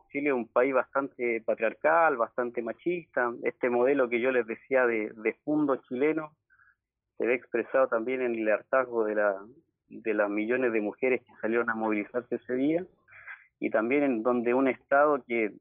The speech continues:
una ma-, maltrata, maltrata a la mujer, a la disidencia, y que escasean derechos, pero que también, eh, no,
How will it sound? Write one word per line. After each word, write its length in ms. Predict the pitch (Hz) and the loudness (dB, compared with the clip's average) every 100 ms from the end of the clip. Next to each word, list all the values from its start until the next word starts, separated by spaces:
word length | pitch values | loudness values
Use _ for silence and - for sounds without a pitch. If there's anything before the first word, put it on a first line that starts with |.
| _ | _
una 300 | 127 147 139 | -4 0 2
ma-, 260 | 120 117 104 | 2 2 0
maltrata, 960 | 107 101 98 - 147 165 143 127 120 - 113 | 2 0 0 0 2 4 4 4 2 -2 -2
maltrata 880 | 107 101 - 147 156 135 123 117 117 | -2 -2 -2 -2 2 2 4 2 0
a 200 | - 110 | 0 2
la 100 | 110 | 2
mujer, 480 | 107 - 156 170 135 | 0 -2 0 2 2
a 60 | |
la 100 | 113 | 2
disidencia, 1080 | 107 107 - 123 160 165 - 131 117 107 - _ | 2 -2 -4 0 2 2 -2 0 2 2 -4 _
y 140 | - 107 | -16 -4
que 300 | 107 101 101 | -2 -2 -2
escasean 680 | 110 - 110 - 143 139 123 | -4 -2 -4 -2 0 0 0
derechos, 560 | 127 165 165 - 170 _ _ _ _ _ _ _ _ - | -2 -2 -2 -6 -6 _ _ _ _ _ _ _ _ -2
pero 200 | 117 110 | 0 2
que 120 | 110 | 0
también, 600 | 110 110 113 135 156 147 - | 0 -2 -2 -2 -2 -2 -4
eh, 540 | 117 110 107 104 104 - | -2 2 2 0 -2 -10
no, 300 | - 120 | -6 2